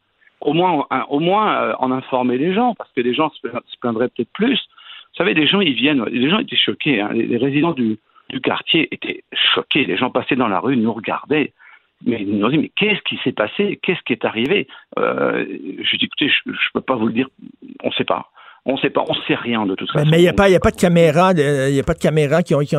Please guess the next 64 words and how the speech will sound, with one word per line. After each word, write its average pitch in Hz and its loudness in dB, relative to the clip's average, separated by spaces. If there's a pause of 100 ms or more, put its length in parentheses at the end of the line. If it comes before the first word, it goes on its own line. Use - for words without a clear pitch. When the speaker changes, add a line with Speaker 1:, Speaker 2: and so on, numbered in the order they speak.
(160)
Speaker 2:
réussi 139 0
à 165 4
filmer, 160 2
à 139 2
enregistrer, 147 0
euh, 123 2
ces, 135 -2
ces 135 0
gens-là. 135 2
Est-ce - -4
que - -4
c'était, 131 2
c'est 135 -2
une 131 -2
Speaker 1:
Ouais. 123 -2
Speaker 2:
personne ? 190 2
Est-ce 131 -4
que 143 0
c'est - -4
un, 127 0 (180)
une 135 2
bande 180 2
ou 139 -2
quoi ? 156 0 (800)
Speaker 1:
Aucune - 2
idée. 202 2
Aucune 143 2
idée. 202 2
Moi, 185 0
je 160 2
pense 170 -2
plus 175 -2
que - -6
c'est 143 0
un, 127 2
c'est - -6
un 123 2
marquage 131 0
de, 127 0 (100)
de, 113 -2
de, 113 -8 (120)
de 117 -6
territoire. 139 -2 (520)
Euh, 110 2
je - 2
pense 135 -2
que 120 -4
c'est - 0
ça. - 0
Je 104 -2
pense 123 0
qu'ils 117 -2
ont 117 2
voulu 131 4
indiquer 131 -2
qu'il 117 0
y 110 2
avait 107 2
un 113 0
territoire 113 -2
donné 117 0
pour 107 -10
une 101 0
bande, 117 2